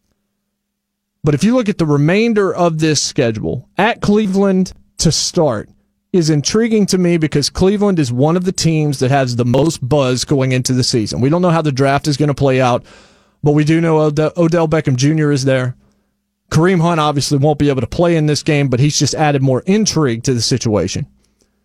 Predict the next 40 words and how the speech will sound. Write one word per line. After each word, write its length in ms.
Freddie 400
Kitchens, 720
who 160
knows 280
whether 220
or 20
not 200
he's 160
gonna 60
be 120
a 60
good 220
head 200
coach 260
or 60
not, 340
whether 220
he's 120
gonna 120
be 140
able 100
to 80
manage 480
the 100
personalities 920
of 180
guys 400
like 300
Odell 600
and 160
certainly 400
a 80
Baker 300
Mayfield. 520
They've 120
got 140
a 40
young, 300
talented 480
defense, 720